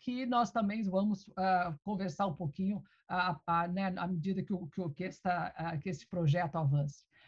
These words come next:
Vitor, a sua última, a, a sua última visão, ah, se perguntasse pra você, "Vitor, resolva o problema, nós precisamos de uma O M C de novo.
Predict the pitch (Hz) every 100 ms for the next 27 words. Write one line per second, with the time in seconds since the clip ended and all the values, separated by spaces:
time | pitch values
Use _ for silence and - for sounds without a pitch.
0 | - _ _ - 294 311 240 214 - 262
1 | 247 339 - 285 277 262 - 214 208 -
2 | 151 226 254 - 240 240 202 165 214 254
3 | 294 - _ _ _ _ _ - 220 220
4 | 220 - - 330 370 370 311 311 262 226
5 | 214 - 190 - - 294 233 180 - -
6 | 285 311 170 311 370 320 370 269 208 226
7 | 247 247 247 269 - - 214 196 294 302
8 | 302 302 - _ _ - 160 277 269 262
9 | 233 240 226 202 - 240 196 202 175 139
10 | 135 -